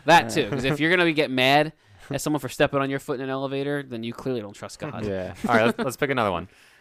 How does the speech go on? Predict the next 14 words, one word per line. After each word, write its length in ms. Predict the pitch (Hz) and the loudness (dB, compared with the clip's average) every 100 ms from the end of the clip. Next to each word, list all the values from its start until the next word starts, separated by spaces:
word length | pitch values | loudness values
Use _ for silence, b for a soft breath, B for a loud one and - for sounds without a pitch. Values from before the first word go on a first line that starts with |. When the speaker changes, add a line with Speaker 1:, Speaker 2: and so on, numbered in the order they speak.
| b _ | b _
Speaker 1:
Okay. 300 | 120 - 98 - _ _ _ _ _ - | -12 -12 -14 -16 _ _ _ _ _ -10
Speaker 2:
Um, 320 | 101 98 101 | -6 -6 -8
so 400 | - 107 104 98 | -2 2 2 -2
Nicole 360 | 113 104 131 127 | -8 -2 0 0
Speaker 1:
Yeah, 40 | - | 0
Speaker 2:
picked 240 | 120 - | -2 -4
first, 520 | - 113 98 - - | -4 -2 -2 -6 -10
so 100 | - | 0
Speaker 1:
yeah, 60 | 107 | 2
Speaker 2:
I'll 60 | 101 | 2
Speaker 1:
yeah. 60 | |
Speaker 2:
pick 240 | 110 - - | 0 -4 -8
the 120 | 92 | -10
Testament. 540 | - 95 - 87 82 | -4 -6 -4 -14 -14